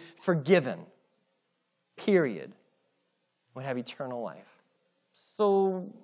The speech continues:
guilt is just a tree. Cut that thing down. Cut forward through the guilt. Push on. Don't just wait for it to happen. Be like Jesus. Progress in it. Fight forward. All right, favor with God. How about favor with man? What are some more of these trees? We've got lots of trees today, right?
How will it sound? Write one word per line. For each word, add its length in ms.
guilt 460
is 160
just 160
a 40
tree. 400
Cut 380
that 200
thing 220
down. 760
Cut 240
forward 460
through 280
the 100
guilt. 420
Push 480
on. 240
Don't 160
just 140
wait 160
for 100
it 60
to 60
happen. 420
Be 140
like 100
Jesus. 420
Progress 680
in 160
it. 220
Fight 420
forward. 500
All 100
right, 180
favor 300
with 180
God. 220
How 120
about 260
favor 200
with 200
man? 320
What 100
are 40
some 160
more 100
of 80
these 180
trees? 300
We've 60
got 100
lots 180
of 60
trees 360
today, 220
right? 240